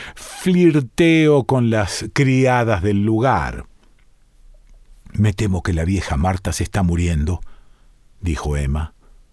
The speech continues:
Jim no era una de esas personas a las que hay que darles las noticias con suavidad.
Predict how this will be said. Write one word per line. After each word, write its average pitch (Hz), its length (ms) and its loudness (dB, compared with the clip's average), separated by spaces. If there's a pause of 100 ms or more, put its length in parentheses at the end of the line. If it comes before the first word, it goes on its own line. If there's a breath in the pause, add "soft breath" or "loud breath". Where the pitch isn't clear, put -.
(760 loud breath)
Jim 202 460 0
no 175 240 2
era 180 180 2
una 160 260 2
de 156 100 2
esas 143 200 -2
personas 135 800 -2
a 127 100 -2
las 120 160 -2
que 139 180 -2
hay 131 120 0
que 123 180 -2
darles 123 800 -2
las 107 240 -2
noticias 107 560 -2
con 95 180 -2
suavidad. 92 800 0